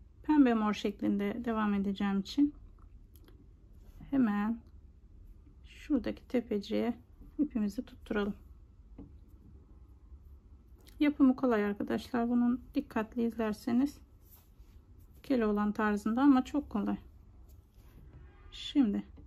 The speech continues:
bir tane pırpır yapıyoruz. Şu boyda olacak. Biraz deliğinin büyük görünmesi için birazcık büyük şöyle yani. Bakın.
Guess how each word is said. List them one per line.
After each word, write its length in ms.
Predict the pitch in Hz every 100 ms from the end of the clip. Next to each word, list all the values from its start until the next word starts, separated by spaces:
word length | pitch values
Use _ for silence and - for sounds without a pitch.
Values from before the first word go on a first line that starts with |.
| - - - - -
bir 180 | 339 302
tane 280 | - 233 247
pırpır 320 | 247 226 240
yapıyoruz. 600 | 220 208 - 214 233 -
Şu 440 | - - 240 285 262
boyda 340 | 214 202 202
olacak. 440 | 196 202 240 -
Biraz 360 | 233 214 220 - - - - -
deliğinin 600 | 233 214 220 220 220 220 220
büyük 220 | 220 214
görünmesi 520 | 220 214 208 208 -
için 320 | 208 - 311 - - - - - - - - -
birazcık 460 | 302 202 254 -
büyük 240 | 302 277 285
şöyle 320 | - 302 208
yani. 380 | 190 190 196 208 - - - - - - - - - - - - - - - -
Bakın. 380 | 285 - -